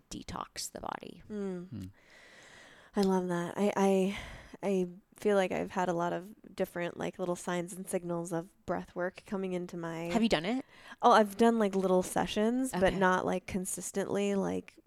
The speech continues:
Speaker 2: you know, working through something or have any sort of, like,
Speaker 1: Mm-hmm.
Speaker 2: routine or ritual with it. No, I've just had, like, handfuls of, like,
Speaker 1: Mm.
Speaker 2: experiences, and it's been really powerful. You almost get this, like, high.
Speaker 1: Yeah, you do.
Speaker 2: <laughs> And, but it, I,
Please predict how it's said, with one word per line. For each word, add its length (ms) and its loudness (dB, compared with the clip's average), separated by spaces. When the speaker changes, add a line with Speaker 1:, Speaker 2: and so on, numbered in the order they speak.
Speaker 2:
you 120 -4
know, 100 -4
working 360 -8
through 200 -2
something 520 -2
or 120 -6
have 200 -6
any 240 -4
sort 260 -6
of, 80 -4
like, 180 -4
Speaker 1:
Mm-hmm. 100 -6
Speaker 2:
routine 300 -6
or 120 -6
ritual 480 -4
with 200 -4
it. 200 0
No, 320 2
I've 160 -2
just 240 -4
had, 220 -2
like, 220 -8
handfuls 560 -6
of, 100 -10
like, 180 -8
Speaker 1:
Mm. 80 -6
Speaker 2:
experiences, 840 -6
and 200 -8
it's 140 2
been 140 0
really 220 2
powerful. 380 0
You 100 -2
almost 260 -2
get 140 -2
this, 180 -4
like, 160 -4
high. 600 0
Speaker 1:
Yeah, 160 4
you 180 4
do. 380 6
Speaker 2:
<laughs> 800 4
And, 380 10
but 160 10
it, 200 8
I, 300 6